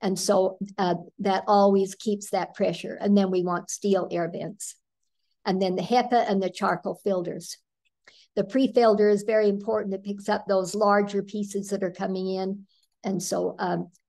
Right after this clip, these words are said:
it's all lab tested and, and does a beautiful job. Um, the, the air pipes, sometimes people want to hide those air pipes. And so sometimes we put fake rocks on them. This one has a bunch of holes on the other side,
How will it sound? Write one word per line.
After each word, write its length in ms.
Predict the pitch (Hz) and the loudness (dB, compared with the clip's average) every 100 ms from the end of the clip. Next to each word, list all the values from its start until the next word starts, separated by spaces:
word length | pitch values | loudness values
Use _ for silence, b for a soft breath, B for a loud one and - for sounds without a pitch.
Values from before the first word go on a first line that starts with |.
| _ _ _ - | _ _ _ -2
it's 180 | 202 202 | -2 2
all 240 | 202 214 | 4 6
lab 320 | 202 202 196 202 | 4 2 0 -2
tested 500 | 196 190 - 185 180 | -4 -4 -4 -4 -2
and, 300 | 180 190 196 | -4 -6 -8
and 200 | 185 180 180 - | -6 -6 -8 -10
does 240 | 196 180 185 | -4 -4 -4
a 40 | |
beautiful 420 | 175 175 175 180 | -2 -2 -2 -8
job. 340 | 170 175 165 175 _ _ b b b - | -8 -6 -6 -8 _ _ b b b -4
Um, 380 | 190 185 202 190 - - | 0 0 -2 -8 -16 -6
the, 320 | 214 190 190 208 | 2 4 2 2
the 180 | 208 226 | 0 4
air 220 | 247 294 | 4 4
pipes, 560 | - 226 208 208 - - | 2 2 4 2 -4 -14
sometimes 560 | - 254 254 233 220 202 | -2 0 0 -2 -4 -4
people 340 | 233 240 226 | -4 -2 0
want 300 | 208 214 208 | 2 2 0
to 80 | 190 | -4
hide 400 | 175 220 220 220 | -2 0 2 2
those 260 | 220 208 202 | 0 0 -2
air 220 | 220 220 214 | 0 0 0
pipes. 480 | 220 220 - - - b b b | -2 -2 -6 -14 -20 b b b
And 160 | 208 202 | -6 -4
so 320 | 220 208 202 - | 0 0 0 -4
sometimes 480 | 233 226 233 220 | 0 2 2 2
we 140 | 214 208 | 0 -2
put 240 | 220 - | -4 -2
fake 220 | 247 226 214 | 2 2 4
rocks 400 | 220 214 208 220 | 4 4 0 0
on 140 | 208 | 2
them. 140 | 202 202 | 2 2
This 180 | 208 | 0
one 140 | 233 202 | 0 -4
has 220 | 214 208 | -4 -4
a 60 | 202 | -2
bunch 280 | 196 196 | -4 -4
of 100 | 196 | -6
holes 280 | 175 214 202 | 0 2 2
on 140 | 190 190 | 0 -2
the 120 | 185 | -6
other 220 | 196 190 | -6 -4
side, 440 | 185 - 208 208 | -4 0 2 2